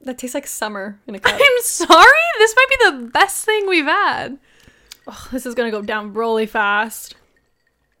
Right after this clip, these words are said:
Speaker 1: I gotta be careful. It has Malibu in it.
Speaker 2: <laughs> Dude, when I saw Malibu, I was like, I said, "Ooh, but everything sounds so good." This is, this is, this is giving Vegas. This is giving Jessica Simpson margarita in the pool, as Mark would say.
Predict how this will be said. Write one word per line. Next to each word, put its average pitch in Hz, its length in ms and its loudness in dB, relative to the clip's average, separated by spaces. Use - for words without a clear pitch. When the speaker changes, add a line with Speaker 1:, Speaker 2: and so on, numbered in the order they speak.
Speaker 1:
I - 40 -20
gotta 247 120 -14
be 220 100 -14
careful. 233 280 -12
It 233 40 -12
has 220 160 -16
Malibu 214 560 -8
in 214 80 -10
it. 220 200 -10
Speaker 2:
<laughs> 294 220 -6
Dude, 254 240 -6
when 294 140 2
I 311 100 2
saw 403 180 2
Malibu, 247 320 -2
I 254 40 0
was 226 100 -8
like, 208 140 -14
I - 40 -12
said, - 200 -10
"Ooh, 240 200 -12
but 180 260 -18
everything 285 460 -10
sounds 254 320 -16
so - 200 -18
good." 247 800 -6
This 302 160 -4
is, 381 100 0
this 311 140 -2
is, 349 140 -2
this 285 140 -4
is 311 80 -4
giving 254 240 -4
Vegas. 214 640 -8
This 262 160 -8
is 311 100 -8
giving 285 540 -6
Jessica 254 300 -4
Simpson 262 300 -10
margarita 220 340 -6
in 202 100 -12
the 196 80 -12
pool, 233 400 -10
as 226 240 -6
Mark 214 320 -10
would 233 160 -12
say. 175 440 -12